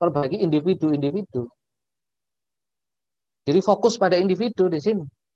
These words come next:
Bukan fokus pada publik atau kemasyarakatan. Karena baik dan buruknya masyarakat itu kembali kepada individu. Itu ciri khas daripada, maka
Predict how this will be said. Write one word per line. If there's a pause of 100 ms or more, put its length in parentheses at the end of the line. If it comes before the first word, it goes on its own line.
(340)
Bukan
fokus
pada
publik
atau
kemasyarakatan. (2250)
Karena (480)
baik
dan
buruknya
masyarakat
itu
kembali
kepada
individu. (1040)
Itu
ciri
khas
daripada, (720)
maka